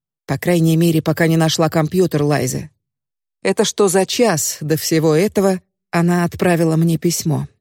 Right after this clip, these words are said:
Эта мысль приходит мне в голову,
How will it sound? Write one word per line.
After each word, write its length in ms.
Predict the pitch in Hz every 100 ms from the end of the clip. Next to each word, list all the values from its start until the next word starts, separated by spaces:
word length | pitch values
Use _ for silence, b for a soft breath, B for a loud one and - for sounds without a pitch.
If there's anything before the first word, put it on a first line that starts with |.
| _ _ _ _ _ _ -
Эта 240 | 262 262
мысль 340 | 269 302 277
приходит 560 | - 233 233 247 240 220
мне 200 | 220 220
в 80 | 208
голову, 560 | 226 247 226 214 208